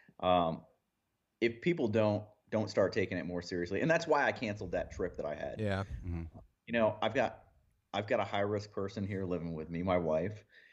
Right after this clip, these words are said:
Speaker 1: and, um, you know, I don't, I don't need to endanger her.
Speaker 3: Right.
Speaker 1: We've gone to, to working from home at work, um, a-, and I think, I think people do need to take it a little bit more seriously. If it was to,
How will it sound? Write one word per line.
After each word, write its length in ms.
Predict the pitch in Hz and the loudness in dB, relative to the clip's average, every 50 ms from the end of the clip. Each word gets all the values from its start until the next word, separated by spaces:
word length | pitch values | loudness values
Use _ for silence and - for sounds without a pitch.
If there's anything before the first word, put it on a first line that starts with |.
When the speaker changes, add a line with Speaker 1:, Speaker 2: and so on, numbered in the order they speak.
| _ _ _ _ _ | _ _ _ _ _
Speaker 1:
and, 400 | - 104 104 98 92 92 92 95 | 2 4 4 4 4 4 4 4
um, 400 | 95 92 90 87 87 82 80 80 - _ _ _ _ _ _ _ _ _ _ _ _ | 4 4 4 2 2 0 -2 -6 -10 _ _ _ _ _ _ _ _ _ _ _ _
you 60 | - | 0
know, 80 | 104 98 | 2 2
I 80 | 101 110 | 4 4
don't, 160 | 113 107 - - | 2 2 2 0
I 60 | 110 | 0
don't 140 | 120 110 104 | 0 2 2
need 160 | 110 98 104 | 0 0 0
to 120 | 107 95 | -2 -2
endanger 400 | 90 87 87 87 92 90 90 87 82 | -2 0 0 0 -2 0 -2 -2 -2
her. 360 | - 90 82 85 87 87 87 | 0 0 2 2 0 -2 -2
Speaker 3:
Right. 280 | - 92 85 85 85 - | -2 -2 -2 -2 -2 -2
Speaker 1:
We've 160 | 101 101 104 | -2 -2 0
gone 100 | 104 117 - _ _ _ - | 0 -2 -4 _ _ _ 0
to, 220 | 117 104 95 92 | 2 2 2 2
to 220 | - - - - 107 | 0 -4 -2 0 2
working 280 | 98 104 104 104 113 104 | 4 4 4 4 2 0
from 140 | 107 98 | 0 0
home 380 | 92 101 95 92 92 95 98 101 101 - - _ _ _ - | 0 2 2 2 2 0 0 -2 -4 -12 -20 _ _ _ -2
at 120 | 87 - | -2 0
work, 400 | 85 87 92 92 92 98 104 - - - _ _ _ _ _ _ _ - _ | 2 4 6 6 6 4 -2 -8 -18 -20 _ _ _ _ _ _ _ -12 _
um, 380 | 92 87 90 85 82 82 78 - - _ _ _ _ - _ _ | -2 0 2 2 2 0 0 -4 -10 _ _ _ _ -20 _ _
a-, 140 | 98 104 - | 4 4 4
and 100 | 120 113 | 4 4
I 80 | 110 | 2
think, 280 | 113 113 135 117 110 110 - | 2 2 0 0 0 -2 -2
I 60 | 104 | -4
think 200 | 104 107 123 123 | -2 -2 -4 -2
people 180 | - 110 104 101 | -2 -2 -2 -2
do 140 | 87 92 90 | -2 -2 -2
need 140 | 90 87 87 | -2 -2 -4
to 80 | 85 80 | -4 -2
take 180 | - 85 82 | -4 -2 -2
it 60 | 85 | 0
a 40 | 82 | 0
little 140 | 82 85 85 | 0 0 0
bit 120 | 80 - | 0 -2
more 140 | 80 85 82 | -2 -2 -4
seriously. 460 | 82 - 87 82 85 82 - 90 82 - - - - - - | -2 0 2 2 2 2 2 0 0 0 -6 -14 -14 -10 -2
If 160 | - 117 113 165 | 0 2 4 4
it 100 | 175 143 | 6 6
was 160 | 143 131 - | 4 4 4
to, 240 | - - 120 110 | 2 2 2 2